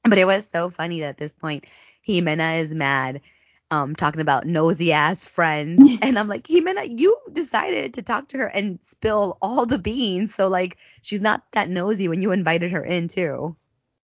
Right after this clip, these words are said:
Speaker 2: And I feel like Jimena was telling her family all about, like, the nastiness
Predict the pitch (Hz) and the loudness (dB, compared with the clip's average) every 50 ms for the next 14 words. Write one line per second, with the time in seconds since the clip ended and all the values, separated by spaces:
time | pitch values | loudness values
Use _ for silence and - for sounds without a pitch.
0 | _ _ _ - 302 359 392 403 381 330 294 262 262 - 247 269 269 - - 277 | _ _ _ 0 2 2 4 4 4 4 2 2 2 2 2 2 2 0 0 2
1 | 262 262 269 277 285 269 254 - - - 202 226 247 240 226 226 226 240 254 269 | 2 2 2 2 2 0 0 -2 -8 -8 -4 -2 0 2 4 4 4 4 4 4
2 | 254 233 226 233 226 - - 202 185 190 190 185 185 180 180 196 190 185 - - | 4 4 2 2 0 -2 2 4 4 4 4 2 0 -4 -4 -6 -6 -6 -2 -2
3 | 175 170 185 202 208 202 190 175 170 170 170 170 _ _ _ _ _ _ _ - | 0 0 0 -2 -2 -4 -4 -4 -4 -6 -8 -10 _ _ _ _ _ _ _ 6
4 | 180 180 190 196 202 190 165 180 175 180 190 190 175 170 - 175 170 165 156 160 | 6 8 8 6 2 2 4 4 4 4 2 -2 -4 -4 -6 -6 -2 0 0 0
5 | 180 185 - _ 190 180 170 165 160 160 165 165 165 - | -2 -4 -6 _ -10 -8 -4 -2 0 0 0 0 -2 -6